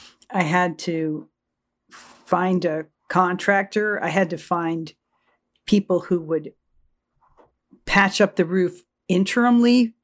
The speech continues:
temporarily, to keep the snow out. There was a, like, a three-by-two foot hole in a part, a part, a part of our roof that, through which the snow came. And it was real. I mean, I believed it.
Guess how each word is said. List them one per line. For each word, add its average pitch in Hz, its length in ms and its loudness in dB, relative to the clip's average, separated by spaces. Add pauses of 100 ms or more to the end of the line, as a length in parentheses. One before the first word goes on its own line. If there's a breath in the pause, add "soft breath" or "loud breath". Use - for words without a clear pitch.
(120)
temporarily, 196 840 0 (500 soft breath)
to - 80 0
keep 202 240 0
the 170 100 -2
snow 196 380 0
out. 240 240 0
There 180 100 -6
was 165 160 -8
a, 175 200 -2
like, 160 180 -6
a 151 120 -10 (100)
three-by-two 202 960 -2
foot 180 320 -2
hole 180 480 0
in 190 120 -2
a 180 140 -6 (100)
part, 185 400 2
a - 40 -20
part, 175 340 0
a 196 60 -12
part 185 220 0
of 175 80 -2
our 170 100 0
roof 175 440 -4 (540 soft breath)
that, 180 280 0 (340)
through 240 180 6
which 220 380 4
the 175 100 -2
snow 180 560 0 (180)
came. 208 460 0 (1040 loud breath)
And 208 400 0 (400)
it 226 160 2
was 220 240 0
real. 262 420 2 (200)
I 214 80 6
mean, 233 160 6
I 240 160 4
believed 247 440 0
it. - 200 -2